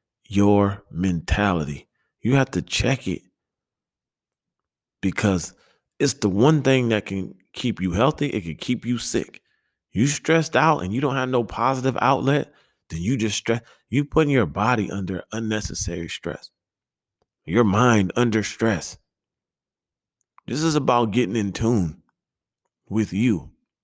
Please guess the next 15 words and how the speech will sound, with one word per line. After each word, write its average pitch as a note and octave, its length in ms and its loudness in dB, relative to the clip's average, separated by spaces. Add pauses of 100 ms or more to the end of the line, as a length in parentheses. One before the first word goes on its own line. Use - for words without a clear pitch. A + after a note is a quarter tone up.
(160)
Not G#2 260 -2
saying C#3 220 2
I'm C#3 120 2
perfect C3+ 360 0
and B2 120 -2
I B2+ 80 2
have C3 200 2
it B2+ 60 4
all C3 160 4
figured B2 280 0
out, B2+ 220 0
'cause F2+ 180 -8
I G#2+ 160 0
don't. G2 260 -6 (3250)
But F2+ 520 -2